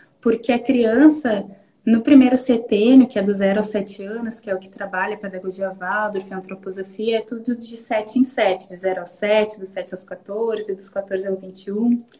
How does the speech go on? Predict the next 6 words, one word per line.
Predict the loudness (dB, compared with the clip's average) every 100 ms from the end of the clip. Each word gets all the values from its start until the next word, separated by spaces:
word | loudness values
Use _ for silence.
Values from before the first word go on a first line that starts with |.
| _ _
e | -4
assim, | -4 -4 -4 -2 -4 -4
né, | -2 -2 -4
por | -6
diante. | -2 0 4 4 4 -16 -20 -20 -20 -20 _
É, | 2 4 4 2 0 0 0